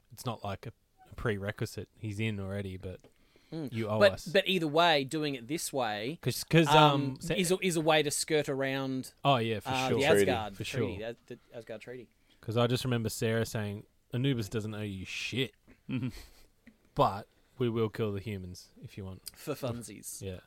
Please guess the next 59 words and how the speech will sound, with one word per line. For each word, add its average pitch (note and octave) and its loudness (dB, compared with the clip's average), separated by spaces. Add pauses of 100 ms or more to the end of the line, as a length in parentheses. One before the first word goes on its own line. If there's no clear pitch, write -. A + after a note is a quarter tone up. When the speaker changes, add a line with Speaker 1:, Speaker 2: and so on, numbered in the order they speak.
(460)
Speaker 3:
Yeah, G#2+ -4
we're G#2 2
gonna B2 8
do A2+ 6
it G2+ 8
anyway, F#2+ 4 (160)
but E2 4 (100)
Speaker 1:
Yeah. G#2 -12 (100)
Speaker 3:
<laughs> - -18
if G3 4
you C#3 0
can, G#2+ 0
uh, F#2 4 (320)
let B2+ 8
us G2 0
in. B2 2
That'd A#2+ 2
be F#2 -4
sick. - 0 (180)
Speaker 4:
And F#3 4
I G3+ 6
know, G3+ 10
I G#3 10
actually E3+ 2
said F3 0
that E3+ 4
last C#3+ 0
week. D#3+ 2
I D#3+ 8
mi-, D#3 2
I E3+ 6
missed D#3 0
that B2+ 4
line B2+ 4
when A#2+ 0
we A#2 -2
were A2 -2 (160)
doing C3 0
the A2+ -4
"Has A#2+ -6
Reese B2+ -2
been A#2+ -4
paying A#2+ 0
attention?" B2 0
that A#2 0
they B2 4
said, C3 -2
"Only A#2+ 4
you, A#2+ 0
if B2 -6
you B2+ -2
really C3 2
wanna A#2 0 (240)
be B2 -2
in A2+ 0
the G#2+ -4
club, G#2+ 2
you've A2 -4
gotta, G#2 -6